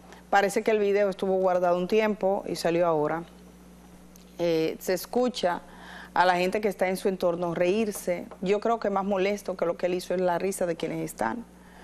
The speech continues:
cuando permise-, permiten estas cosas, pero también nos manda un mensaje clarito que este tiempo no soporta los abusos en perjuicio de los menores, que ya eso pasó a la historia, o sea, la gente reacciona,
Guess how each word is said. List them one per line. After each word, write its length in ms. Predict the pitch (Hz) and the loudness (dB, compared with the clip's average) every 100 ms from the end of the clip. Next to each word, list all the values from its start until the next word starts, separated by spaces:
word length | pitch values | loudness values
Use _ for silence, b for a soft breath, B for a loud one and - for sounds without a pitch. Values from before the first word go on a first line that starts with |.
| B B | B B
cuando 240 | - 185 175 | -2 0 2
permise-, 480 | 175 180 180 208 190 196 | 0 0 -2 -4 -6 -2
permiten 380 | 185 185 214 | -2 0 0
estas 260 | 214 208 214 | -2 -2 -4
cosas, 300 | - 180 175 | -2 -2 0
pero 160 | 185 185 | 0 0
también 320 | 190 185 214 | 0 0 0
nos 220 | 214 - | -2 -2
manda 300 | 185 190 196 | -2 2 2
un 120 | 190 | 2
mensaje 500 | 185 160 - 196 175 | 0 0 4 4 2
clarito 560 | - 147 190 190 - 190 B B B B B - | 2 2 2 0 -4 -6 B B B B B -2
que 280 | - 208 208 | 4 6 6
este 200 | 220 226 | 4 2
tiempo 380 | 202 202 196 190 | 4 4 4 2
no 120 | 180 | 2
soporta 680 | - 170 196 196 185 170 160 | -2 -2 2 2 2 2 2
los 140 | 160 | 4
abusos 340 | 165 165 165 175 | 2 0 0 0
en 60 | |
perjuicio 420 | 170 160 165 - | 0 0 0 2
de 60 | 160 | 0
los 100 | 151 | 2
menores, 640 | 147 160 202 175 185 - - - - - - | 0 2 4 2 0 -6 -18 -20 -20 -20 -6
que 140 | - 165 | 0 2
ya 140 | 170 | 2
eso 320 | 165 180 165 | 4 2 2
pasó 220 | 165 160 165 | 0 0 2
a 40 | |
la 80 | 147 | 2
historia, 640 | - - 208 226 202 180 | 0 0 2 4 4 4
o 60 | 165 | 4
sea, 160 | 170 | 4
la 100 | 165 | 4
gente 280 | 165 180 196 | 2 0 0
reacciona, 840 | 180 165 - - 202 208 190 170 | 2 0 -2 -2 0 2 0 -2